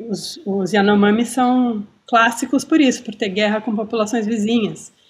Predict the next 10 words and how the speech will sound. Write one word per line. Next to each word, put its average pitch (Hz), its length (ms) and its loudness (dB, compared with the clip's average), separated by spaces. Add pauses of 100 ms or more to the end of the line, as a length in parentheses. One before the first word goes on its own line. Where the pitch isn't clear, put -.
(320)
Enquanto 240 380 2
que 285 100 2
os 254 100 0
caçadores-coletores, 240 1040 2
geralmente, 254 640 4
simples, 262 600 4
são 240 160 0
mais, 233 640 0
é, 202 340 -2 (680)
igualitários, 220 960 -4